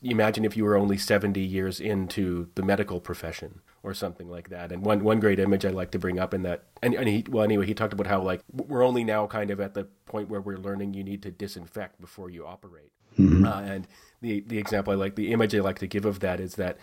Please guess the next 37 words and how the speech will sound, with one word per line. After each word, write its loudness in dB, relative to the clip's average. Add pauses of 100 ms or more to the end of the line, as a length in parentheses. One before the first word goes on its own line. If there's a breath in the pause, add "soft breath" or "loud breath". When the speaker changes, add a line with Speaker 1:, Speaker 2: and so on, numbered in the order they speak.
Speaker 1:
you 2
know 8
how 4
in 4
a 4
normal 2
man's -4
suit, -4 (120)
there 2
are -2 (100)
still 0
buttons -2
on -4
the -8
sleeves, -4 (160 loud breath)
often 4
even -2
if -8
you -10
can't -8
unbutton -12 (320)
the 2
Speaker 2:
Right. 6
Speaker 1:
sleeves. -10 (360 soft breath)
Those -4
are -6
from -8
when -4
surgeons 2
wanted 0
to 0
be 0
able 2
to -8
unbutton 0
their -4
coat 0